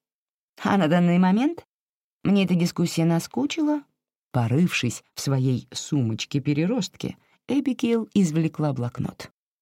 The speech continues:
«Я пишу тебе песню». «Прошу прощения», удивлённо заморгала Лорел.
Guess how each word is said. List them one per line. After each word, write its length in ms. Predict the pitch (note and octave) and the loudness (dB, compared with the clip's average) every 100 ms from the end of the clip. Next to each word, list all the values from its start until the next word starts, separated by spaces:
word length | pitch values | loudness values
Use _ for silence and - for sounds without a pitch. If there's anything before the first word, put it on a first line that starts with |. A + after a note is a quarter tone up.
| _ _ _ | _ _ _
«Я 300 | C#3 A#2 D3+ | -2 2 2
пишу 300 | A3 D3+ - | 2 0 0
тебе 260 | E3+ C3+ D3 | 0 0 -2
песню». 560 | D3 G#2 G#2 B2 B2+ C3+ _ _ _ _ _ _ _ _ _ _ _ | -2 -8 -6 -2 -2 -4 _ _ _ _ _ _ _ _ _ _ _
«Прошу 460 | - C3 A#2 C#3 B2 | -4 -4 -2 -4 -2
прощения», 680 | C3+ C3+ - D#3+ E3 E3 - _ _ _ _ | -2 -2 -2 0 0 -2 -8 _ _ _ _
удивлённо 500 | B2+ A#2 G#2+ A2 G#2 | -4 -2 0 0 0
заморгала 480 | A2 A#2 A2+ A2+ A2 | 0 0 0 -2 -2
Лорел. 400 | A2+ G#2 G#2 - | -2 -4 -6 -10